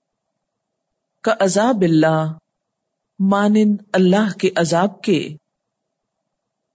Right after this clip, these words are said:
وَلَئِن، اور البتہ اگر، جَاءَ، آ گئی، نَصْرٌ، فتح، مِن رَبِّک،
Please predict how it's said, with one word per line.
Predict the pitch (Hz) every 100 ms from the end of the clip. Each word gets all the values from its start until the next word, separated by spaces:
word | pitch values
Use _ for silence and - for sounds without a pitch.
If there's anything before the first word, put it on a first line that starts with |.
| _ _ _
وَلَئِن، | 208 269 233 175 180 180 175 185 _ _ _ _ _ _ _
اور | 220 220 214 -
البتہ | 190 185 196 202
اگر، | 180 180 196 202 139 143 _ _ _ _ _ _ _ _ _ _ _ _ _ _ _ _ _ 180
جَاءَ، | 196 190 190 190 190 190 190 185 _ _ -
آ | 208 233
گئی، | 180 156 156 160 - _ _ _ _ _ _ _ _ _ _ _ _ _ _ _ _ 202
نَصْرٌ، | 220 - 180 165 165 160 165 _ _ _ _ _ _ _
فتح، | 208 202 233 196 - _ _ _ _ _ _ _ _ _ _ _ _ _ _ _ _ _ 196
مِن | 220 208
رَبِّک، | 220 220 170 165 160 _